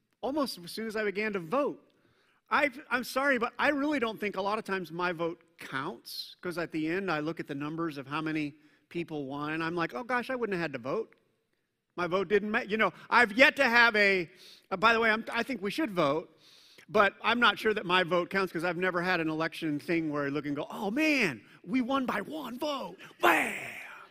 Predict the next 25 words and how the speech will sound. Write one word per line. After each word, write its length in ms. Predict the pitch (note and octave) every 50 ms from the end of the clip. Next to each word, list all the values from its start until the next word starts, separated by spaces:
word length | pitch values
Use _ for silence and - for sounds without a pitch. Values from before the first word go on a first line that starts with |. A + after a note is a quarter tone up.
| - _ _ _ _ _ _ _ _ _ _ _ _
Or, 260 | - B3+ C4 C4 D4+ E4
"Oh 280 | F4 F#4+ F#4 E4+ F4 F4
no, 380 | F#4+ G4+ G4+ G4 F#4 E4+ D#4
we 100 | D#4 E4
lost 240 | E4 D#4 D4+ D4 -
by 140 | C4 C4 C#4
one 340 | D4 D4 F4 F4+ E4+ D#4+ D#4+
vote. 320 | E4 E4+ F4 E4 D#4 C#4+ -
Why 200 | - D#4+ F4 F4+
didn't 180 | F4 E4 D#4+ C#4+
you 100 | D4+ D4
get 120 | D#4+ E4
out 200 | F4 F4+ F#4 E4+
there, 180 | D#4 D4 C4 -
Tom? 320 | C4+ D4 D4+ E4 D#4+ D4
Why 100 | C4+ C#4+
didn't 240 | E4+ F#4 F4+ D#4+ A#3
you 80 | C4+
vote?" 320 | D4 E4 F4 D#4+ B3 D#3 C#3+
Or 60 | F3
what, 320 | G3+ A3 B3+ C4 B3 A3+
does 140 | F#3 A#3+ A3+
that 140 | A#3 A#3+ A#3+
make 140 | A#3+ A#3+ -
sense? 400 | - A#3+ B3 B3+ B3 - -